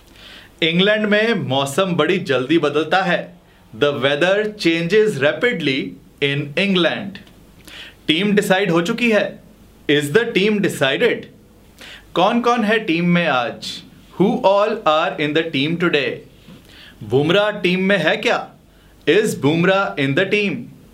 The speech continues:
हाँ, पर चाहल को हटा दिया है। Yes, but they have dropped चाहल। मैच लगाओ, टाइम हो गया है। Turn on the match,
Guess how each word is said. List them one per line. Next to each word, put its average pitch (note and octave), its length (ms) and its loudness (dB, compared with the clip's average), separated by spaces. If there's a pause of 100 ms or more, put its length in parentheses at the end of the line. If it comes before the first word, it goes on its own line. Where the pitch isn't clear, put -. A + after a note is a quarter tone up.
(380)
हाँ, C#3 600 -2 (100)
पर D#3+ 160 2
चाहल D3+ 460 0
को F3 180 0
हटा F3 300 0
दिया E3+ 240 0
है। E3 380 -4 (320)
Yes, F3 280 0 (720)
but D3+ 200 2 (240)
they E3 180 2
have A3 240 0
dropped D#3+ 420 0 (300)
चाहल। D#3 480 0 (800)
मैच D3 420 -2
लगाओ, D#3+ 460 2
टाइम F#3 460 -2
हो F#3 180 0
गया G#3+ 200 2
है। G3 380 -2 (600)
Turn A3 320 2
on G#3+ 180 2
the G#3+ 180 2
match, E3 520 -2